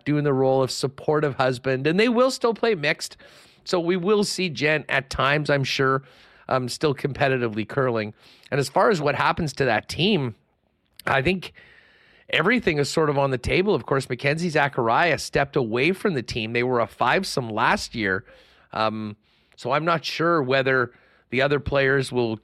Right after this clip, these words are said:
you know, maybe Mac will come back and they'll, uh, you know, be a foursome again, or whether they go their separate ways. But all those young women, um, on the team, Jen Jones, have very bright futures. And a shout out to Carly Burgess, who was playing third,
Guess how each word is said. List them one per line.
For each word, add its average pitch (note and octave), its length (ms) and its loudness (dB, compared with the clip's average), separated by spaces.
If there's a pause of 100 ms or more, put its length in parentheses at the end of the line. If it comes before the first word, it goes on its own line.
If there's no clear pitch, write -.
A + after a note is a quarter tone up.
you B2+ 100 -2
know, A2+ 120 2
maybe A#2+ 320 0
Mac B2 280 0
will G#2+ 100 -8
come A2+ 260 -6
back D3 400 0
and B2 140 -6
they'll, A#2+ 260 -2
uh, A#2 140 2
you A#2+ 140 -4
know, B2 100 0
be B2 180 -2
a A#2 40 0
foursome C3 460 -2
again, B2+ 380 -2
or C3 240 2
whether B2 260 2
they A#2 140 0
go A#2 180 -2
their A#2 120 0
separate A2 400 -4
ways. G#2+ 340 0
But - 180 -4 (520)
all E3+ 340 4
those C3+ 200 0
young B2+ 240 -4
women, A#2+ 300 -2 (320)
um, A#2 400 0
on C#3 180 0
the B2+ 80 -2
team, B2+ 380 -8
Jen A#2 260 -4
Jones, A2+ 320 -2
have A#2 120 -2
very A#2 320 0
bright G2 280 -4
futures. A#2 480 -4
And G#2 120 -4
a G#2 40 -4
shout G3+ 400 0
out D3 120 -2
to B2 60 -12
Carly B2 340 -4
Burgess, F#2+ 480 -6
who A#2 100 -2
was G#2 160 -4
playing D#3 300 -2
third, A#2 440 0